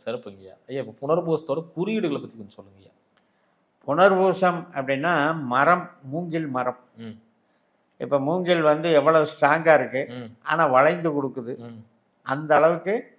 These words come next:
Speaker 2: ஒரு பயன்பாடு உள்ள ஒரு மரம் மூங்கில்
Speaker 1: மூங்கில்.
Speaker 2: மரம். அப்ப அந்த புனர்பூசம் வந்து யாருக்கெல்லாம் ரெண்டு, ஆறு, பத்து தொடர்பா வருதோ
Speaker 1: ம்.
Speaker 2: லக்ன ரீதியாக
Speaker 1: ம்.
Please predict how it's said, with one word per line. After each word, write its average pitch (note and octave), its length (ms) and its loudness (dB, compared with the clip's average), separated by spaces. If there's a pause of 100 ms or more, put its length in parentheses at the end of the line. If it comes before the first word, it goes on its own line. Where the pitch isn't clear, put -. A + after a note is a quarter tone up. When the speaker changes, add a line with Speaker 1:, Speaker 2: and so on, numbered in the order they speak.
(500)
Speaker 2:
ஒரு C3 560 2
பயன்பாடு F3 580 6
உள்ள D#3 380 4
ஒரு C3 180 2
மரம் B2 480 -2 (140)
மூங்கில் C3+ 260 -8
Speaker 1:
மூங்கில். B2+ 100 -6
Speaker 2:
மரம். A2+ 280 -6 (580)
அப்ப D3+ 340 6
அந்த D#3 240 2
புனர்பூசம் F3+ 720 4
வந்து D#3 260 0
யாருக்கெல்லாம் E3 840 4 (680)
ரெண்டு, E3+ 420 4
ஆறு, F3 260 12
பத்து D#3 260 2
தொடர்பா D3 500 6
வருதோ B2 340 4 (200)
Speaker 1:
ம். A#2+ 180 -6
Speaker 2:
லக்ன C#3 320 2
ரீதியாக C3+ 500 0
Speaker 1:
ம். A2 120 -14